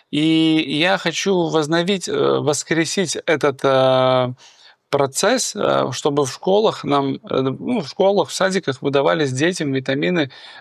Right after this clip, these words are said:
за счет, э, государства, там, э, начну с Риги.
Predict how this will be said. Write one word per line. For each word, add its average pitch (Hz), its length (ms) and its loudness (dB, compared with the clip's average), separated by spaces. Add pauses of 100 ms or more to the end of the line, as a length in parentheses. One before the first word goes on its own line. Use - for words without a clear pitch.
за 131 180 2
счет, 170 400 0
э, 131 340 4
государства, 135 680 -2
там, 120 340 -4
э, - 60 -12 (300)
начну 135 440 -4
с - 120 -6
Риги. 131 300 -4